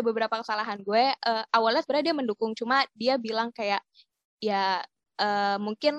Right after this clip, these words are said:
lo bisa mulai perbaiki kesalahan lo satu persatu, kata dia gitu. Akhirnya dari situ gue mulai kayak perbaiki permasalahan yang emang bisa gue handle dulu gitu kan. Nah, akhirnya udah, eh, satu permasalahan udah mulai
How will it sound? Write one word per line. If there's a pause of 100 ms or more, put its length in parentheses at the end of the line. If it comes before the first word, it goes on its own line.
lo
bisa
mulai
perbaiki
kesalahan
lo
satu
persatu,
kata
dia
gitu.
Akhirnya (400)
dari
situ
gue
mulai
kayak
perbaiki
permasalahan
yang
emang (240)
bisa
gue
handle
dulu (160)
gitu
kan. (960)
Nah,
akhirnya
udah, (480)
eh,
satu
permasalahan
udah
mulai